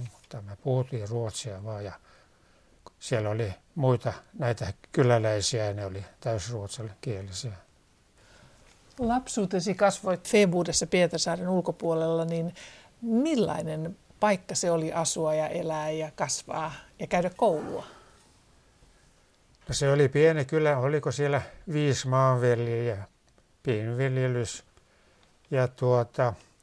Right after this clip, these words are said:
Speaker 1: mä olin juuri täyttänyt seitsemän vuotta, kun mä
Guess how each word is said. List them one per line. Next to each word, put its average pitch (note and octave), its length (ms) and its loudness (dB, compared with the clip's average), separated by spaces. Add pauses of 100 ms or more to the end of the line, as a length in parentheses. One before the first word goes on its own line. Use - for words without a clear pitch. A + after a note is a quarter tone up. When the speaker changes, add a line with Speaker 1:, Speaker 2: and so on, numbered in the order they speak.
(960)
Speaker 1:
mä C3 180 4
olin A#2+ 160 4
juuri C3+ 380 2 (600)
täyttänyt B2+ 800 0
seitsemän A2+ 1200 -2
vuotta, A#2 1080 -6
kun A#2+ 180 -2
mä A2+ 300 -4